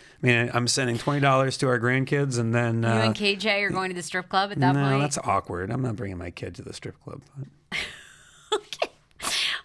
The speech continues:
Speaker 2: Why not?
Speaker 1: Uh, Gary seems like a nice guy. I don't like the spelling of his name. It's spelled G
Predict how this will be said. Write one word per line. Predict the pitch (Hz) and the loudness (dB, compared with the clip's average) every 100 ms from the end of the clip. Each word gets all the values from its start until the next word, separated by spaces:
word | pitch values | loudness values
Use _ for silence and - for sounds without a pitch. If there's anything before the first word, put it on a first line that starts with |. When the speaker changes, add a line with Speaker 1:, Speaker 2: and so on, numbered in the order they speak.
| _ | _
Speaker 2:
Why | - 220 233 | -6 -2 0
not? | 254 254 262 147 151 - - | 0 -2 -2 -4 -6 -4 4
Speaker 1:
Uh, | 156 156 | 6 6
Gary | 156 139 170 190 196 | 2 2 2 4 4
seems | - 165 151 | 2 0 0
like | 156 | 2
a | |
nice | 143 135 - | 2 2 2
guy. | 117 104 110 - | 2 2 0 0
I | 123 | 2
don't | 127 | 2
like | 127 | 0
the | - | 0
spelling | - 123 120 | 0 2 2
of | 117 | 2
his | 113 - | 0 0
name. | 95 92 104 - | -4 -6 -8 -12
It's | 104 | -2
spelled | - - 107 101 | 0 2 0 0
G | 95 110 107 110 | -2 -2 -2 0